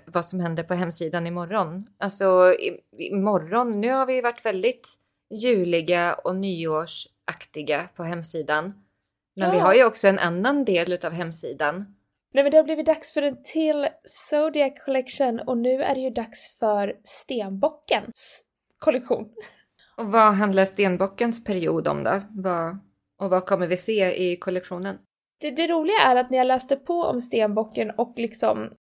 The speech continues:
Speaker 2: ja, med Zodiac Dressing så stod det att just Stenbocken är väldigt dragna till vintage.
Speaker 1: Mm.
Speaker 2: Och eftersom vi bara har
Speaker 1: <laughs>
Speaker 2: vintage, jag bara,
Speaker 1: Ja.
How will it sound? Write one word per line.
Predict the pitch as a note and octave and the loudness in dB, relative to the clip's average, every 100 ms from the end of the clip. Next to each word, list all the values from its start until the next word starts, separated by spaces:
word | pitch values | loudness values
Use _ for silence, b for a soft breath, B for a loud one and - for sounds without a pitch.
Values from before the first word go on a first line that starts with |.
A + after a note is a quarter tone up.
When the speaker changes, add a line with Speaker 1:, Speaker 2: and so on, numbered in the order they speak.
| _ - | _ -4
Speaker 2:
ja, | A#3 - | -2 -2
med | A3 G#3+ | -2 -2
Zodiac | - A3 G#3 G#3+ G#3+ | 0 0 0 -2 0
Dressing | B3 B3+ A#3 | -2 0 -2
så | A#3 A#3 | -4 -6
stod | - F4 F4 A#3+ | -4 -2 -2 2
det | A3+ | 2
att | A3+ A3+ - | 2 -4 -6
just | C#4+ D#4 - | -4 -4 -4
Stenbocken | - C#4 A#3 D4 D4 A3 | 0 2 4 4 2 0
är | A3+ | 0
väldigt | G#3+ G#3+ G#3 | 0 -2 0
dragna | B3 A3 A3 B3 | 2 2 0 -4
till | A#3+ G#3 | -4 -4
vintage. | G3+ D#4+ A#3 - - - - - _ _ _ _ _ - | 0 0 0 -4 -8 -6 -12 -12 _ _ _ _ _ -8
Speaker 1:
Mm. | G#3+ C4+ - _ _ _ _ _ - | -6 -6 -10 _ _ _ _ _ 2
Speaker 2:
Och | |
eftersom | D4 C4+ C4 C#4 | 2 0 -2 0
vi | D#4 | 0
bara | B3 C#4+ C#4 | 2 4 4
har | G4+ F4+ A3 G3+ A3+ | 2 2 4 4 4
Speaker 1:
<laughs> | |
Speaker 2:
vintage, | D4+ E4 - A3+ - | 4 4 2 -2 4
jag | C#4 | 6
bara, | B3+ A#3 A3+ | 8 6 6
Speaker 1:
Ja. | F#4 | -2